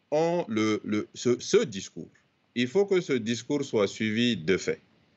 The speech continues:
Nous entendons ici ou là, peut-être que, euh, vous n'avez pas connaissance de ça, mais nous entendons ici ou là des sessions de, de cours militaires pour juger des éventuels, euh,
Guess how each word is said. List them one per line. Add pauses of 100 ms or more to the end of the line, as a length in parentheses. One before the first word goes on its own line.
(360)
Nous
entendons
ici
ou
là,
peut-être
que,
euh,
vous
n'avez
pas
connaissance
de
ça,
mais
nous
entendons
ici
ou
là
des
sessions (480)
de,
de
cours
militaires (600)
pour
juger
des
éventuels,
euh,